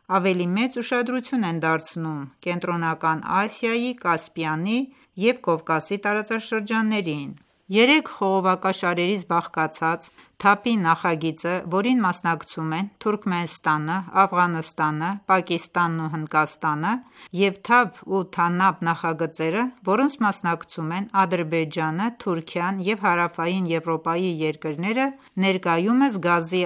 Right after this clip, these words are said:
արտահանման ամենակարևոր խողովակաշարերն են Կենտրոնական Ասիայում, Կովկասում և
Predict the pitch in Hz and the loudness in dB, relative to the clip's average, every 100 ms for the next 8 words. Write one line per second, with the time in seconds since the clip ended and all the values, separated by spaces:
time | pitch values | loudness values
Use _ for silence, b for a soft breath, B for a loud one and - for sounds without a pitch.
0 | - 165 - 160 156 160 165 202 240 233 | 2 -2 2 0 2 0 2 2 2 4
1 | 208 233 240 240 240 226 233 220 233 226 | 4 4 2 0 0 0 0 0 0 -2
2 | - 185 180 180 180 208 208 220 214 190 | -4 -2 0 0 0 0 -4 -2 -2 0
3 | 160 156 147 147 - b - 196 185 175 | 0 -2 -6 -10 -16 b 0 0 2 0
4 | 170 160 160 165 160 180 208 214 - 226 | 2 0 0 -2 0 2 2 2 -2 0
5 | 233 247 254 170 160 - 160 156 226 254 | 2 0 2 0 0 0 0 0 -2 0
6 | 240 190 247 | 2 0 -2